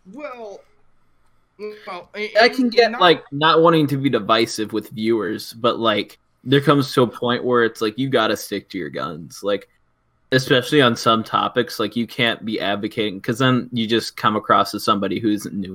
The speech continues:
Speaker 2: nuanced. You're just fake. You're, you're only in it for the views at that point.
Speaker 1: It,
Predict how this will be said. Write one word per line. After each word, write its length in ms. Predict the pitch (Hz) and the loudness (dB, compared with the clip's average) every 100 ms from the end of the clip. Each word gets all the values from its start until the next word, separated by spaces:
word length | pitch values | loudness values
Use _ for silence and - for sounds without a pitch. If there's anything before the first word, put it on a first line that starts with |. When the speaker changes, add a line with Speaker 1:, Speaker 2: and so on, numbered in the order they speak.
| 92 92 - | -16 _ -8
Speaker 2:
nuanced. 420 | - - - - | -8 -8 -14 -6
You're 160 | 107 101 | -4 -4
just 260 | - - | -6 -6
fake. 140 | - - _ _ _ _ _ _ - | -8 -8 _ _ _ _ _ _ 2
You're, 200 | 123 120 | 4 6
you're 240 | 117 110 | 6 4
only 360 | 90 117 113 110 | 4 2 2 2
in 80 | |
it 100 | 104 | 0
for 100 | - | -2
the 80 | 101 | -4
views 320 | 95 98 90 | -4 -10 -6
at 100 | 104 - | -6 -4
that 200 | 110 - | -6 -4
point. 240 | 110 107 _ _ _ _ _ _ _ _ _ _ _ _ _ _ _ _ _ _ _ _ _ _ _ _ _ _ _ _ _ _ _ _ _ _ - - - _ _ _ _ - _ | -6 -6 _ _ _ _ _ _ _ _ _ _ _ _ _ _ _ _ _ _ _ _ _ _ _ _ _ _ _ _ _ _ _ _ _ _ -20 -20 -20 _ _ _ _ -20 _
Speaker 1:
It, 240 | 214 220 | -4 -4